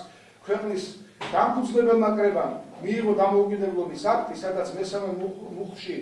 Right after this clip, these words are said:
დეკლარირებულია ქვეყნის მუდმივი ნეიტრალიტეტი, ამის საფუძველზე ათასცხრასოცდაერთ წელს ასევე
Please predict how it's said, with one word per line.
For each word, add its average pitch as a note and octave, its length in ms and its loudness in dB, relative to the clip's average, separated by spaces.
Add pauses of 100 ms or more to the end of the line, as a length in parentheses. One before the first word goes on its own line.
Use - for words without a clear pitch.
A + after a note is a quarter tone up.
(220)
დეკლარირებულია G3+ 840 4
ქვეყნის F#3+ 400 -6
მუდმივი F#3 460 -6
ნეიტრალიტეტი, G3+ 760 0 (400)
ამის F#3+ 360 2
საფუძველზე G3+ 640 0
ათასცხრასოცდაერთ E3 1120 -2
წელს A#3 340 0 (340)
ასევე A3+ 600 0